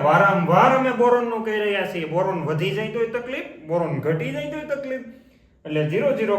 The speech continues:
પચાસ એંસી દિવસ પછીની મગફળીની અંદર કરી શકાય. જે લોકોને નેવું દિવસવાળી મગફળી ઓગણચાલીસ નંબર હોય કે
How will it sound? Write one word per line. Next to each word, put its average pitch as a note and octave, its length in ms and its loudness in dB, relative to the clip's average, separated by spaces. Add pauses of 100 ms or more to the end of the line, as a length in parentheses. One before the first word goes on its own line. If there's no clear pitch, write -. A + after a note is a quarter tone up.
પચાસ F#3 720 -2
એંસી C4 340 -6
દિવસ G#3 360 -4
પછીની F#3 480 -6
મગફળીની F3+ 560 -2
અંદર E3+ 220 -2
કરી F3+ 240 -6
શકાય. G#3+ 360 -4
જે G3+ 120 4 (180)
લોકોને C4 580 0 (280)
નેવું C#4 360 2
દિવસવાળી F#3+ 580 0 (440)
મગફળી F#3 460 -2 (100)
ઓગણચાલીસ F#3+ 580 -4
નંબર F#3+ 320 -4
હોય F#3 220 -2 (400)
કે F#3 120 0